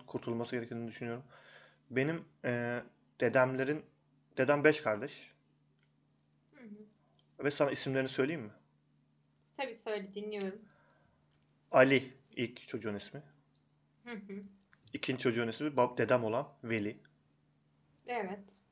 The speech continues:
Speaker 1: Ali
Speaker 2: İlk.
Speaker 1: Veli.
Speaker 2: Ali Veli, evet.
Speaker 1: Üçüncü o çocuk Hasan.
Speaker 2: Ali Veli Hasan.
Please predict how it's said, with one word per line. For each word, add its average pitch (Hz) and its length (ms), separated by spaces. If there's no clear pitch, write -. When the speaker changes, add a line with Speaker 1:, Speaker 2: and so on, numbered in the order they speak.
Speaker 1:
Ali 123 180
Speaker 2:
İlk. 139 80
Speaker 1:
Veli. 107 240
Speaker 2:
Ali 220 260
Veli, 202 360
evet. - 280
Speaker 1:
Üçüncü 165 380
o 175 180
çocuk 135 300
Hasan. 139 360
Speaker 2:
Ali 226 220
Veli 196 280
Hasan. 196 480